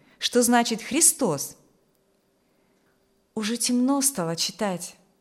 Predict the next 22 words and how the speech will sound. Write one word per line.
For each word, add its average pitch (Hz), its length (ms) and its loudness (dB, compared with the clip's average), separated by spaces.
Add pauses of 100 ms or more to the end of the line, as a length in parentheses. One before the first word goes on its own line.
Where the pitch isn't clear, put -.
(180)
сказал 262 460 0
Николай 196 380 0
Каримский. 180 680 -4 (1120)
«Отложите 254 640 -2
книгу. 160 500 -8 (1160)
Может 226 320 -2
быть, 233 260 -2
вы 226 380 0 (180)
устали 247 520 2
от 185 180 -4
меня, 170 420 -4 (1300)
но 233 160 2
с 233 100 0
вами 240 260 6
хорошо 269 540 2
сидеть 226 480 2
и 185 40 -4
говорить. 196 640 0 (1400)
Извините 262 680 0
меня, 196 200 0
если 202 320 -2
я 202 640 -4